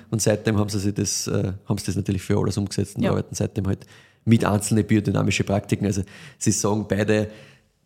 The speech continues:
Speaker 1: der biodynamische Ansatz bringt ihnen halt einfach noch mehr Beschäftigung mit der einzelnen Pflanze.
Speaker 2: Ja.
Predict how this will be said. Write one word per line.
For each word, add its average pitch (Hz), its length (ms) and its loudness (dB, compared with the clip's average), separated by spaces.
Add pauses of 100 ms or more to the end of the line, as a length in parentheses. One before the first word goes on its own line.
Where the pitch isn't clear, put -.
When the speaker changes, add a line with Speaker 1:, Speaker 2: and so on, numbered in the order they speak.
(120)
Speaker 1:
der 104 120 8
biodynamische 110 800 2
Ansatz 107 340 -2
bringt 113 320 0
ihnen 107 160 0
halt 101 160 0
einfach 92 300 -4
noch 101 180 0
mehr 104 260 0
Beschäftigung 101 680 -2
mit 98 160 0
der - 80 0
einzelnen 95 380 -2
Pflanze. 110 520 2
Speaker 2:
Ja. 160 160 0